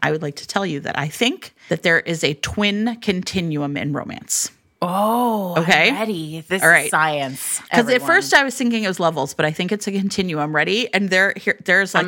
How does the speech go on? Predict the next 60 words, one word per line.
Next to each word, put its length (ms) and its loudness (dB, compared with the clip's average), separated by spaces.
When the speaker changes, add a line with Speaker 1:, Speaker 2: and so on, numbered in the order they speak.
Speaker 1:
the 60 4
Speaker 2:
I'm 140 2
getting 240 4
a 40 0
pen 380 2
so 140 -2
I 60 2
can, 340 -6
I 80 -4
can 120 -6
draw 240 4
Speaker 1:
We 120 4
Speaker 2:
it 20 -2
Speaker 1:
can 80 0
write 100 6
Speaker 2:
out 80 -6
Speaker 1:
this 240 -2
Speaker 2:
as 140 4
we 80 -4
Speaker 1:
down. 240 2
Speaker 2:
go. 60 0
Speaker 1:
Okay. 160 -4
On 220 4
one 280 2
side, 760 0
which 200 -2
is 180 -2
the 260 -2
Speaker 2:
I 80 -2
got 260 4
it. 40 2
Speaker 1:
non-problematic 840 0
twin 260 -4
side, 580 -2
Speaker 2:
Oh. 440 0
Speaker 1:
is 160 4
just, 520 -2
you 140 0
Speaker 2:
<laughs> 20 2
No 100 6
Speaker 1:
have 180 6
Speaker 2:
one 80 -4
likes 300 2
that. 640 0
<laughs> 40 -2
Speaker 1:
you 140 4
have 340 6
a 60 0
twin. 460 -2
You 100 0
have 180 6
Speaker 2:
Oh, 40 2
Speaker 1:
a 40 0
Speaker 2:
yeah. 260 2
Speaker 1:
twin. 300 -4
Speaker 2:
A 240 2
twin. 720 -4
Speaker 1:
A 120 6
twin 260 0
exists. 760 -4